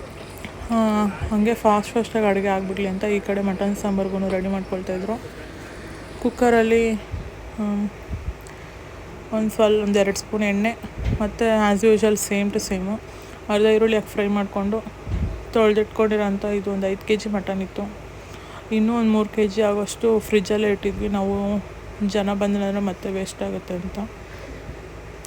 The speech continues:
ಫಸ್ಟ್ ಐದು ಕೆ ಜಿ ಮಾಡಿಟ್ಕೊಬಿಡೋಣ ಅಂತ ಈ ಕಡೆ ಐದು ಕೆ ಜಿ ಮಟನ್ನ ಕ್ಲೀನಾಗಿ ತೊಳೆದು ಇಟ್ಕೊಂಡು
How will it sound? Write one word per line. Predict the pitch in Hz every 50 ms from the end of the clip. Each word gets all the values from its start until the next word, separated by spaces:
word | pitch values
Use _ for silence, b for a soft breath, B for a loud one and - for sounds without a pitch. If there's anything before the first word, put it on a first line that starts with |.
| -
ಫಸ್ಟ್ | - - - 233 - - 262
ಐದು | 233 220 - -
ಕೆ | 233 220
ಜಿ | 202 226
ಮಾಡಿಟ್ಕೊಬಿಡೋಣ | 214 214 202 196 196 202 196 - - 214 190 202 190 190 190 185
ಅಂತ | 180 175 180 185 - 220 - - B B B B B B B B B B 226
ಈ | 208
ಕಡೆ | - - 214 208 208 208 - - - - - - - 202 - - - - - - - - - - - - - - - - -
ಐದು | 226 220 220 214
ಕೆ | - 226
ಜಿ | 202 226
ಮಟನ್ನ | 220 208 196 214 214 214 214
ಕ್ಲೀನಾಗಿ | 208 - 226 220 220 214 214 208 - -
ತೊಳೆದು | 208 190 190 190 196 185 220 220
ಇಟ್ಕೊಂಡು | 214 - - - 208 196 196 196 196 220